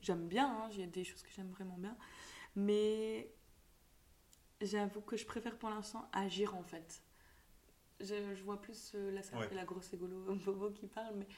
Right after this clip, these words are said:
Speaker 1: je vois plus le monde qui tourne mal, et donc j'ai l'impression de fuir si je pars.
Speaker 2: Ouais.
Speaker 1: Donc, je, tout ce que je peux, tout ce qui est en mon pouvoir, si je peux agir, euh,
Speaker 2: Ouais, tu
Speaker 1: à ma moindre petite
Speaker 2: Ok.
Speaker 1: échelle, euh,
Speaker 2: Donc,
Speaker 1: j'aimerais,
Speaker 2: tu, tu
Speaker 1: j'aimerais le faire.
Speaker 2: Ouais, c'est ça, tu,
Speaker 1: Plus
Speaker 2: tu veux te
Speaker 1: carriériste
Speaker 2: dire,
Speaker 1: pour
Speaker 2: euh,
Speaker 1: l'instant.
Speaker 2: voilà, moi, euh,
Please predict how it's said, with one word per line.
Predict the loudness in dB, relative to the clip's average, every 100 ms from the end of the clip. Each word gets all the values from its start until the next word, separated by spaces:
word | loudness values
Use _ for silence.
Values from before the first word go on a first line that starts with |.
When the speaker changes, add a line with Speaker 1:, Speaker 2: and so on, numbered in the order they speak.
| -8
Speaker 1:
je |
vois | -6
plus | -4 -6 -4
le |
monde | -2 -2 -4
qui | -10
tourne | -10 -6 -4
mal, | -4 -4 -6 -6
et | -6
donc | -6
j'ai | -6
l'impression | -10 -8
de | -10
fuir | -4 -4 -4
si | -8
je | -10
pars. | -4 -2
Speaker 2:
Ouais. | -2 -4 -16 -18 -18 -14 -4
Speaker 1:
Donc, | 0
je, | 0 -2 -10 -20 -20 -12
tout | -12
ce | -8
que | -6
je | -6
peux, | -8 -2 2 2 2 0 0 -2 -4
tout | -10
ce | -10
qui | -8
est | -6
en |
mon | -4 -4
pouvoir, | -4 -4 -6
si | -6
je | -6
peux | -4
agir, | -2 0 -2 -2
euh, | -4 -6 -8 -6 0
Speaker 2:
Ouais, | 0
tu | 0 -2
Speaker 1:
à | 0
ma | 0
moindre | 0 0 -2
petite | -6 -8 -4
Speaker 2:
Ok. | -2
Speaker 1:
échelle, | 0 0 0
euh, | -4
Speaker 2:
Donc, |
Speaker 1:
j'aimerais, | -4 -4 -4 -6 -6
Speaker 2:
tu, |
tu | -6
Speaker 1:
j'aimerais | -6 -6
le | -6
faire. | -8 -12
Speaker 2:
Ouais, | -12 -14 -16 -18
c'est | -16 -14
ça, | -14
tu, | -16 -16
Speaker 1:
Plus | -10 -8
Speaker 2:
tu |
veux | -6
te |
Speaker 1:
carriériste | -2 0 0 -2
Speaker 2:
dire, | -2
Speaker 1:
pour | -4 -4
Speaker 2:
euh, | -4
Speaker 1:
l'instant. | -4 -6 -6 -8 -12 -16 -20 -20 -18
Speaker 2:
voilà, | -8 -8
moi, | -6 -4
euh, | -4 -6 -8